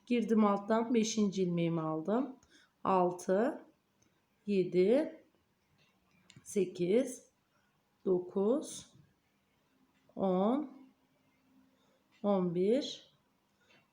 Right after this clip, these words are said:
on iki, on üç, on dört,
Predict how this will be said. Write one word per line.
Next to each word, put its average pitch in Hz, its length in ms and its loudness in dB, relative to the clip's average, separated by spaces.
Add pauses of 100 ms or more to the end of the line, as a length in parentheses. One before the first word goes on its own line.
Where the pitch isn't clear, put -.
(120)
on 208 160 0
iki, 202 600 -2 (1160)
on 202 220 2
üç, 233 600 -2 (1120)
on 196 360 0
dört, 214 600 -2